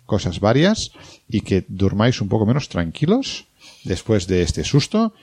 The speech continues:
para que sepáis que los Estados Unidos se han dotado de más capacidad para borrar del mapa a, a quien les dé la gana en primer ataque, y esto, pues, pues, seguramente, pues, está animando a los otros, a Rusia y, y China, sobre todo, a prepararse en la, para, para poder responder a,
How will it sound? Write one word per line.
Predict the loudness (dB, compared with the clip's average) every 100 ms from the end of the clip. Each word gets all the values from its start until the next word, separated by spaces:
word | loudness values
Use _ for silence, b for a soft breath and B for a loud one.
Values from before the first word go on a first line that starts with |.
| b _
para | 0 0
que | -2
sepáis | -2 0 0
que | 0
los | -2 0
Estados | -2 0
Unidos | 0 -2
se | -4 -2
han | 0
dotado | 0 2 2
de | 2
más | 0
capacidad | 0 0 0 -2 -2
para | 0 0
borrar | 0 0 2 2
del | 0
mapa | 0 0 -2
a, | 0 -2 -2
a | -4
quien | -4
les | -6 -4
dé | -2
la | 0
gana | 0 0 0
en | -2 -4
primer | -2 0
ataque, | 2 2 2 0 -2 B B
y | 0
esto, | 2 2 2
pues, | 0 -2
pues, | -10
seguramente, | -8 -6 -4 -2
pues, | -2
está | -4 -6
animando | -2 0 2 2 4
a | 2
los | 0 0
otros, | 0 2 2 2
a | 2 0 B B
Rusia | 0 0 2 0 0
y, | -2 -6 -8
y | -8
China, | -2 0 0
sobre | 2 4
todo, | 4 4 2 B B _
a | -4
prepararse | -2 -2 -2 -2 -2 -2
en | -2
la, | -2 -2 -4
para, | -4 -2 -4 -6
para | -2 2 2 2
poder | 2 2 2
responder | -2 -4 -2 0
a, | 0 -4